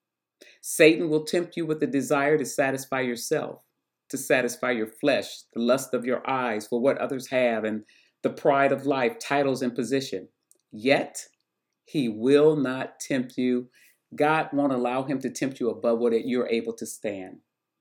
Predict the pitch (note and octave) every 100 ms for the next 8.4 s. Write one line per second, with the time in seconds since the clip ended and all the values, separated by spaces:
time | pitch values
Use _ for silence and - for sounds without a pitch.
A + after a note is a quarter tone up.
0 | _ _ _ _ _ _ _ _ _ -
1 | D#3+ B2+ C3 B2+ A#2 B2 A2+ A2 G#2 A2+
2 | G#2+ G#2 A2 A2 G#2 - - F#2+ - _
3 | _ _ _ _ _ _ _ _ _ _
4 | _ - - - C3 B2+ B2+ D#3 F3+ F3+
5 | - F#3 F#3 F#3 F#3 F#3 - F3+ F#3 F#3
6 | G3 F#3+ - _ _ - B2 A#2+ D3+ D#3
7 | - E3 E3+ F3 E3+ - E3 E3 F3 E3
8 | - E3+ E3+